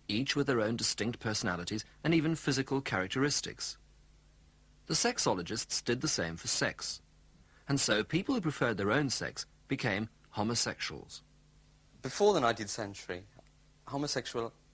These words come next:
Speaker 2: activities, homosexual practices existed, but the notion that there was such a person as the homosexual didn't exist. This is a relatively recent notion. and is no older than about a hundred years. What was punished was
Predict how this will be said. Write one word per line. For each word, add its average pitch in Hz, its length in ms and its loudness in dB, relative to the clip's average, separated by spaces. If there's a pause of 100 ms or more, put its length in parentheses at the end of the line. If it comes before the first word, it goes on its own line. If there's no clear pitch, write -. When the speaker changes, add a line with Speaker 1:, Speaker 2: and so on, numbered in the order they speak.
(420)
Speaker 2:
activities, 107 840 -4
homosexual 110 440 -6
practices - 580 -6
existed, - 640 -14 (400)
but 123 100 0
the 131 80 2
notion 143 380 2
that 120 100 -4
there 120 100 -6
was 113 100 -6
such - 180 -6
a 113 40 -12
person 110 440 -4
as 104 160 -10
the 107 100 0
homosexual 107 720 -6
didn't 107 300 -8
exist. - 480 -14 (560)
This 135 160 0
is 123 100 -2
a 123 100 4
relatively 120 680 0
recent 104 720 -6 (160)
notion. 104 460 -2 (440)
and 110 100 0
is 117 120 -2
no 127 200 6
older 113 280 2
than 95 140 -6
about 101 200 -4
a 101 60 -8
hundred 98 340 -10
years. 87 420 -12 (300)
What 147 260 6
was 151 140 0
punished - 760 -4 (100)
was 113 480 -2